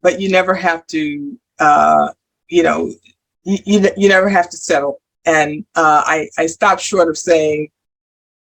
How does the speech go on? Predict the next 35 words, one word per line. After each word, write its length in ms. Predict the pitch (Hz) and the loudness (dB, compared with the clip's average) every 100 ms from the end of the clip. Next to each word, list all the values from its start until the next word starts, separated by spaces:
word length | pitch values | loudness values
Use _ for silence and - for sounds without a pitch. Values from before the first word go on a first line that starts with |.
| _ _ | _ _
"Don't 260 | 185 170 170 | 0 0 0
take 200 | 170 165 | -4 0
no 160 | 165 | 0
for 180 | 165 165 | 0 -2
an 80 | 151 | 0
answer," 320 | 156 165 160 | 2 0 -4
because 260 | 160 165 151 | -6 -4 0
that 200 | 165 - | -2 -2
sounds 300 | 165 156 151 | 0 0 -2
a 40 | |
little 180 | 156 151 | -4 -4
bit 200 | 147 143 | -4 -2
harsh, 460 | 170 165 135 - - _ _ _ - | 2 2 2 -4 -14 _ _ _ 0
but 300 | 185 185 - _ _ _ _ _ _ _ _ _ - | 2 2 -4 _ _ _ _ _ _ _ _ _ -4
we 140 | 208 | 0
can't 240 | 262 233 | 4 2
afford 260 | 233 247 349 | 2 2 0
to 60 | 370 | 0
take 220 | - - | -4 -4
no 160 | 143 143 | -6 -10
for 160 | 147 | -8
an 60 | 135 | -8
answer, 380 | - - - - - | -8 -10 -14 -16 -8
right? 240 | 156 160 - | -2 0 0
I 80 | 170 | -2
think, 280 | 165 196 - | -2 -6 -4
I 140 | 175 165 | -4 -4
think 280 | 190 190 | -4 -6
you 120 | 170 165 | -4 0
have 200 | 165 170 | 0 -2
to 80 | 170 | -4
be 120 | 180 | -4
willing 360 | 165 180 196 214 | -2 -2 -2 -4
to 100 | 240 | -6
question 680 | - - - - 180 247 | 0 0 0 -6 -8 -8